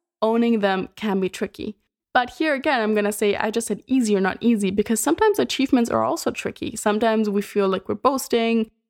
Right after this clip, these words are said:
and we're being self-grandiose when we share things about ourselves. And that's totally normal. I'll be totally honest,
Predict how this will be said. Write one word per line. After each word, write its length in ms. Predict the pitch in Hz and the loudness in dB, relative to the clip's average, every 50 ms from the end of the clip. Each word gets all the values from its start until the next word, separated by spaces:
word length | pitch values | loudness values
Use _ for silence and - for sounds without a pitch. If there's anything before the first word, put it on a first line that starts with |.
| _ _ _ _ | _ _ _ _
and 300 | - 202 190 190 190 185 | -2 -2 0 0 0 0
we're 80 | 185 185 | 0 0
being 300 | 185 190 185 185 185 190 | 0 0 0 0 0 0
self-grandiose 920 | - - 185 190 - - 185 175 185 185 - 247 262 262 247 240 233 233 233 | 0 -2 -2 -2 -2 -4 -2 0 0 2 2 2 2 2 2 2 0 0 0
when 120 | 196 202 | -2 -2
we 100 | 196 - | -2 -2
share 280 | - - - 240 240 240 | -2 0 0 0 0 0
things 240 | - 233 226 214 226 | 0 0 0 2 2
about 220 | 208 220 208 202 | 2 2 2 2
ourselves. 680 | 208 208 208 - 220 202 202 202 202 202 196 - - - _ _ _ _ _ | 0 -2 0 0 2 2 2 2 0 -2 -2 -6 -12 -18 _ _ _ _ _
And 120 | 214 214 202 | -2 0 0
that's 180 | 214 262 - | 0 -2 -4
totally 280 | - 269 240 226 202 185 | -4 -2 0 2 2 2
normal. 500 | 190 190 190 185 - - - - - _ _ - | 0 -2 -2 -2 -2 -4 -4 -6 -12 _ _ -2
I'll 240 | 110 - 214 226 226 | 0 2 0 0 0
be 140 | 240 226 | -2 -4
totally 340 | 208 - 226 214 208 196 190 | -4 -2 -2 0 0 0 0
honest, 540 | 180 190 185 196 214 233 233 - - - | 0 0 0 0 0 -2 -2 -6 -10 -14